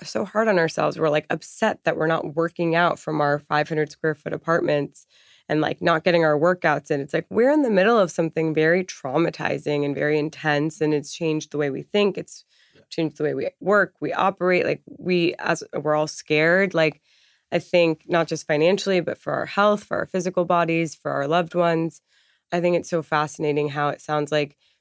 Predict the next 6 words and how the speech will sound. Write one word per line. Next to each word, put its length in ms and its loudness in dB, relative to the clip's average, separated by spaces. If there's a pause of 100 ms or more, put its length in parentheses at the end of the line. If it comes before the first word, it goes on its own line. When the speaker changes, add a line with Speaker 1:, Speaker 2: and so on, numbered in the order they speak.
Speaker 1:
for 160 0
everyone, 800 0 (480)
it 60 2
really 340 2
did 560 2
create 720 0